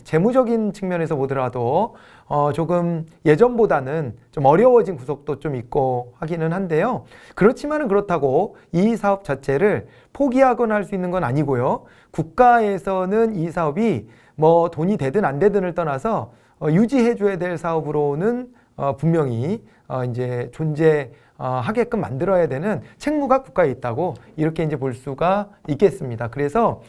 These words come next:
어, 이걸 정부 조직에서 여전히 품고 있으면서 뭐 공기업으로 떼어놓지도 않았어요. 그냥 정부 조직 안에 두고서 이 사업을 진행하고 있고, 이게 메인이 돼가지고 이제 금융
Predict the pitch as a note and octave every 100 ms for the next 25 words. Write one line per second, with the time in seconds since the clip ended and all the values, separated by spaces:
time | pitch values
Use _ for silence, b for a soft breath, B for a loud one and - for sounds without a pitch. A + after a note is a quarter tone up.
0 | B B E3 E3 E3 D#3+ D#3+ F#3+ F#3 F3
1 | E3 G3 - D#3 F3 F#3 D3+ C3 B2 F#3+
2 | B3+ C3 B2 D#3+ C3 C3+ A3+ C#4 - C#4+
3 | C#4+ G3 - C#3 A#2 A#2 G3 B2 B B
4 | - E3 G#3 A#3 D4 B3+ B3 A#3+ D#4+ D#4+
5 | C#4+ - A3+ A#2 - A#2 B2 C3+ D3+ C#3+
6 | D3+ F3 D3 D3 D#3 C3 D3 G3 B B
7 | B - D#3 F3+ - B2+ F3+ B3+ B B
8 | C#3+ B2 F3 E3 D3+ F3 - C#3+ D3 D#3+
9 | D#3+ A#2 A3+ A#3+ A2 B B B E3+ F#3
10 | D4+ D4 D#3 D#3+ B3+ C4+ B3 A3+ G#3+ G#3
11 | E3 F3 C4+ D#4+ B3 E3+ E3 D#3+ F#3 G3
12 | F#3+ F#3 F#3+